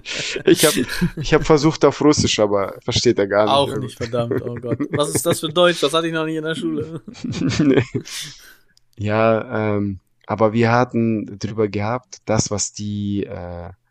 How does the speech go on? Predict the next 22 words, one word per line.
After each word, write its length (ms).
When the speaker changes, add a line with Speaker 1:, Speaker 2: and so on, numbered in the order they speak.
Speaker 1:
Lehrer 500
o-, 400
und 160
die 60
Schulen 540
geplant 520
haben, 320
er 120
hat 100
auch 160
selber 320
gesagt, 300
von 160
sich 320
aus, 280
„It 180
is 160
boring.“ 540
<laughs> 600
Das 200
ist 300
langweilig. 600